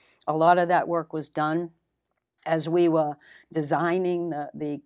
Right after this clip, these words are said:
cob-, the Clean Power Plan, which is now being relooked at by this administration.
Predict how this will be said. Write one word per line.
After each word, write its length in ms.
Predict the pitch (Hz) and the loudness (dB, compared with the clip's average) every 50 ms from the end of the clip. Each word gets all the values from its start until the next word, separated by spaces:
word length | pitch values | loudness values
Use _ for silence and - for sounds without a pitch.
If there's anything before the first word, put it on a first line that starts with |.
| _ - | _ -4
cob-, 300 | - 170 160 160 147 - | 0 0 0 0 0 -4
the 180 | 160 151 139 131 | -4 -4 -4 -4
Clean 340 | - - 190 180 175 170 | -4 -2 0 0 0 0
Power 380 | 165 - - 170 175 180 196 202 | -2 -2 0 2 4 4 2 0
Plan, 380 | 202 - - 233 254 285 302 294 _ _ _ _ _ _ _ _ _ _ | -2 -6 -8 -6 -6 -6 -8 -10 _ _ _ _ _ _ _ _ _ _
which 240 | - 165 165 160 - | -4 -4 -4 -2 -2
is 140 | 165 156 143 | -6 -4 -2
now 320 | 170 156 147 160 165 170 | -2 0 0 2 0 0
being 480 | 165 160 160 165 160 156 156 156 156 156 | 0 0 -2 -2 0 0 -2 -2 -2 0
relooked 480 | 151 165 151 151 156 156 170 - - - | 0 0 0 0 -2 -2 -4 -4 -6 -6
at 240 | 180 180 180 _ | -4 -4 -6 _
by 160 | - 170 160 165 | -2 -2 -2 0
this 260 | 165 165 165 165 - | -2 -4 -6 -6 -6
administration. 920 | 165 156 160 165 156 160 160 - - 165 160 165 170 165 - 185 202 202 | -6 -4 -4 -4 -4 -4 -6 -6 -4 -2 -2 -2 -4 -4 -8 -10 -10 -10